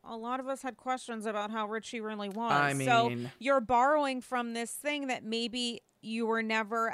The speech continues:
Speaker 1: as much a part of as you wanted us to believe.
Speaker 2: Yeah.
Speaker 1: And yet you have decided you get the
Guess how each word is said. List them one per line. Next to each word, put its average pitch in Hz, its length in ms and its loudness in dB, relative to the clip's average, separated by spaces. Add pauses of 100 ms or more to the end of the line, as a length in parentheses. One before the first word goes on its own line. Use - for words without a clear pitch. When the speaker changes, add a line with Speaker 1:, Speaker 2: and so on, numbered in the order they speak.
Speaker 1:
as 208 220 0
much 214 240 -2
a 220 60 -4
part 214 320 0
of 202 160 4
as 190 240 -2
you 208 100 -2
wanted 202 340 0
us 185 200 -2
to 208 160 -8
believe. 185 680 -6 (120)
Speaker 2:
Yeah. 135 160 -6
Speaker 1:
And 226 140 0
yet 220 280 6
you 233 200 0
have 214 160 2
decided 214 640 2
you 190 120 -6
get 196 280 2 (180)
the 196 320 2